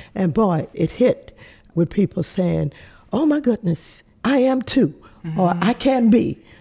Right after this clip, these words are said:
Speaker 1: Uh, this is what we need to hear." And so it's been rewarding.
Speaker 2: You spoke it plain.
Speaker 1: Yes.
Speaker 2: And you spoke it strong.
Speaker 1: Yes.
Speaker 2: That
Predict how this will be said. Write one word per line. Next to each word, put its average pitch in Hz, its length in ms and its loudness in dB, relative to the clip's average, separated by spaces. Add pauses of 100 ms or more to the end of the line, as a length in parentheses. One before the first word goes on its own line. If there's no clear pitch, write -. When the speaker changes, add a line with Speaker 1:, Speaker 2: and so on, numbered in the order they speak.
(120)
Speaker 1:
Uh, 175 100 0
this 196 240 0
is 240 140 -2
what 277 160 0
we 226 100 2
need 233 260 2
to 220 100 2
hear." 143 360 -2 (360)
And 190 200 0
so 180 520 -2
it's - 160 -4
been 175 200 0
rewarding. 147 540 -2 (240)
Speaker 2:
You 147 160 -12
spoke 185 480 -4
it 170 160 -6
plain. 165 680 -6
Speaker 1:
Yes. 165 500 -2
Speaker 2:
And 151 100 -2
you 156 80 0
spoke - 400 -6
it - 120 -10
strong. 151 600 -2
Speaker 1:
Yes. 143 460 -2
Speaker 2:
That 185 420 -2